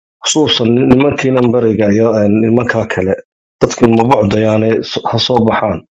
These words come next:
Waa muhiim in dadku ka soo baxaan guryahoodii oo codka u tagaan. Kadibna dee, een, marka doorashadu dhammaato, waa la eegi cidda, een, leh jaaniska. Laakiin iminka war-, warkan, waxa weeyaan, een, waa warkii intikhabaadka,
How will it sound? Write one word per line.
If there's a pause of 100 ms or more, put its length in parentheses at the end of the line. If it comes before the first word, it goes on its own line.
(260)
Waa
muhiim
in
dadku
ka
soo
baxaan
guryahoodii
oo (240)
codka
u
tagaan. (420)
Kadibna
dee, (220)
een,
marka
doorashadu
dhammaato,
waa
la
eegi
cidda, (100)
een,
leh
jaaniska.
Laakiin
iminka
war-,
warkan, (440)
waxa
weeyaan,
een,
waa
warkii
intikhabaadka,